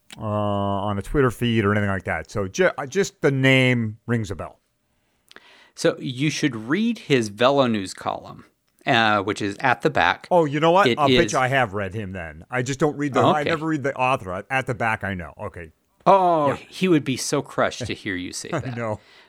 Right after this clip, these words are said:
Speaker 2: But, uh, I, I've read his column for a long time. He's actually now a contributor to National Lampoon, a funny guy and a really nice guy.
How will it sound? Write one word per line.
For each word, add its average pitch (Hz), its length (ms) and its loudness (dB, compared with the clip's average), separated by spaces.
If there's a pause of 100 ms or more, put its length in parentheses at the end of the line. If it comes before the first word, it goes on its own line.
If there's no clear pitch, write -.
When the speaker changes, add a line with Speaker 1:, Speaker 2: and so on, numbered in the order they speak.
(160)
Speaker 2:
But, 131 220 -4 (360)
uh, 113 460 2
I, 143 200 2
I've 131 280 2
read 139 420 2
his 143 220 -4
column 147 440 0
for 123 300 -2
a 107 80 2
long 131 380 2
time. 139 400 -2
He's 135 240 -4
actually 147 420 0
now 123 380 2
a 131 120 0
contributor 143 800 -2
to 131 220 -4
National 113 580 -2
Lampoon, 131 680 -2 (420)
a 123 140 0
funny 220 480 2
guy 180 420 0
and 139 340 2
a 127 220 2
really 113 720 0
nice 107 320 0
guy. - 180 -6